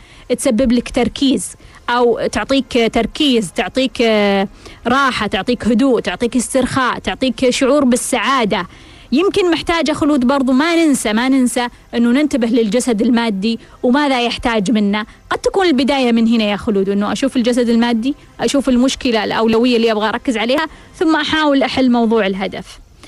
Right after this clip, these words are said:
أتمنى أنكم تكونوا استفدتوا واستمتعتوا من لقائنا في ليش لليوم، وتذكروا: الدنيا خضرة حلوة.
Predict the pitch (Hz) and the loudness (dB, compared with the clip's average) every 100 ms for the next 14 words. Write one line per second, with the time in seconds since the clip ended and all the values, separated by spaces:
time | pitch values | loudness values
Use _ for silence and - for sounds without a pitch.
0 | - - - - - - 381 453 440 370 | -20 -20 -20 -12 -6 -2 -2 0 0 0
1 | 381 - 330 339 339 285 - 330 320 302 | 0 0 0 0 -2 -4 -2 0 0 0
2 | 330 311 302 - 285 277 277 - 294 247 | -2 -2 -2 -2 0 2 2 0 0 0
3 | - 254 226 269 254 240 254 254 247 233 | 0 -4 -4 0 2 4 2 2 0 -4
4 | 226 226 220 208 - 240 220 226 220 - | -4 -2 -2 -2 -2 0 2 0 0 -2
5 | 226 214 214 220 247 320 415 233 220 220 | -2 0 2 2 2 0 -2 -4 -2 0
6 | 214 220 - 240 269 381 - - - - | -2 -2 -2 0 2 0 -4 -20 -20 -14
7 | - 233 180 185 277 311 285 220 190 180 | -4 -4 -2 -2 2 2 2 0 -2 -6
8 | - 247 247 311 330 392 349 311 220 180 | -6 -4 -2 -2 -2 -4 -4 -2 0 0